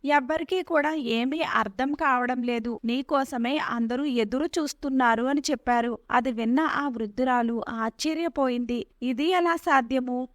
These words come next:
ఒక మనిషి అందరూ చూస్తూ ఉండగానే కుక్కలాగా ఎందుకు మారిపోతాడు?"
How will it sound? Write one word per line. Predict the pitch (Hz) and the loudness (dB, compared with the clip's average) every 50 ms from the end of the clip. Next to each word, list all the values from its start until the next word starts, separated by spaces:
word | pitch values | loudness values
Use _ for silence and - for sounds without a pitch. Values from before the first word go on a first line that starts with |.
| _ _ - | _ _ -2
ఒక | 233 262 - 311 | -2 -2 0 2
మనిషి | 320 269 233 196 214 247 - - 302 262 240 - - - - | 2 2 2 2 0 -2 -2 0 0 0 0 -2 -4 -4 -2
అందరూ | - 233 233 233 240 269 320 349 | 0 2 2 2 2 2 0 -2
చూస్తూ | - - 302 247 254 - - - 294 | -2 -4 -4 -4 -4 -6 -4 -4 -4
ఉండగానే | 277 269 262 247 254 233 247 233 233 233 233 226 226 - _ - | -2 0 2 0 0 2 2 2 2 2 0 0 -2 -4 _ -6
కుక్కలాగా | 240 220 - _ - 294 320 339 294 262 233 254 269 | -6 -6 -6 _ 0 2 4 4 4 2 2 0 0
ఎందుకు | 294 277 247 220 220 220 262 - 330 | 0 0 0 0 0 -2 -2 0 0
మారిపోతాడు?" | 302 302 277 262 262 - 269 254 254 - 254 247 240 233 240 240 247 | 2 2 2 0 0 -2 -2 -2 -2 0 2 2 2 2 -2 -4 -6